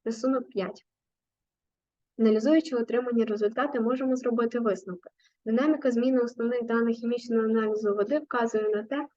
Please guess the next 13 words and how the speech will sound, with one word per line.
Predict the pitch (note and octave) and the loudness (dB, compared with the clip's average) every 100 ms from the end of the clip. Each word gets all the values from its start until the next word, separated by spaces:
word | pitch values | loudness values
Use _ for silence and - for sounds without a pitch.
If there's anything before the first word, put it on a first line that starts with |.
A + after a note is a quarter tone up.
| _ | _
що | - A#3 | -2 2
найбільше | A3+ B3+ C4 B3 | 2 0 -4 -2
навантаження | A3+ G#3+ G#3+ C4+ C#4 B3 | -2 -2 -2 -4 0 -2
припадає | A3+ G#3+ G#3 G#3+ B3+ A#3 | -2 -2 0 0 0 0
на | A3 | 0
травень-вересень. | A#3 B3 B3 A3+ F#3+ E3+ F3+ - - - - - | -2 -2 -2 -2 -2 -4 -6 -10 -14 -16 -10 -4
Екологічна | G#3+ G#3+ A#3+ D4+ C#4 B3 | 2 2 4 2 4 2
оцінка | A#3+ B3+ B3 | 4 2 4
якості | A#3 A#3 A#3+ A#3 A3+ | 2 2 -2 -2 0
води | A3 A3+ B3 | 2 4 4
Західного | A#3 A#3 A3+ A3 G#3+ | 4 0 2 4 4
Бугу | A3 C#4+ C4+ | 4 4 4
засвідчила, | A#3+ G#3+ B3+ C4+ - - | 2 -2 0 0 0 -2